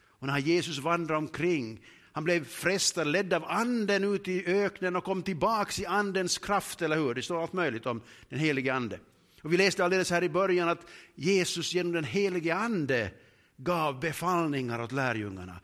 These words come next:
Så Jesus och den helige ande, de var tajta som bara var. De jobbade hela tiden tillsammans, eller hur? Det var i andens kraft han gjorde vad han gjorde.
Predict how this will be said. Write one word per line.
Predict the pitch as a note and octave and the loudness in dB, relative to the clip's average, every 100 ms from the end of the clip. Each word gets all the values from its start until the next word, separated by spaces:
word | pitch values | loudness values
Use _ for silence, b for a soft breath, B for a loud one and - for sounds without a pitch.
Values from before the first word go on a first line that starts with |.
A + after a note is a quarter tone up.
| B | B
Så | - A2+ | -16 -4
Jesus | D3 E3+ D#3 D3 | 0 2 0 -2
och | |
den | D3+ | -2
helige | C#3 E3 E3 D3+ D3 | 0 0 0 0 0
ande, | D#3 D#3+ D3 | 0 0 -2
de | D3+ D#3 | -2 0
var | D3+ C#3+ B B B B B B | 0 0 B B B B B B
tajta | - D#3+ D#3+ E3 | -2 0 0 0
som | D3+ D#3+ | -2 0
bara | D#3+ D#3 | 0 2
var. | E3+ F3 | 2 2
De | D#3+ E3 D#3+ C#3 E3 | 0 -2 -6 -10 -4
jobbade | E3+ F3 E3+ | -4 -2 0
hela | F#3+ F#3+ | 2 2
tiden | E3 F3+ D#3+ | 2 2 0
tillsammans, | D#3 G#3 G#3+ A#2+ B2 | 0 0 0 -2 -2
eller | G#3+ | 0
hur? | A3+ D3+ G2 - _ _ _ _ _ _ | 2 2 -2 -12 _ _ _ _ _ _
Det | D#3+ | -6
var | F3+ | -4
i | F#3 | -2
andens | F3+ G#3 F3 D3 C3 - | 0 0 0 0 -2 -4
kraft | D3+ C3+ - | -4 -4 -6
han | B2+ C3 | -6 -2
gjorde | D3 B2+ F#2+ F#2 B - | -2 -2 -4 -6 B -10
vad | A#2 | -6
han | C3 | -2
gjorde. | D#3+ B2 E2 | -2 -4 -8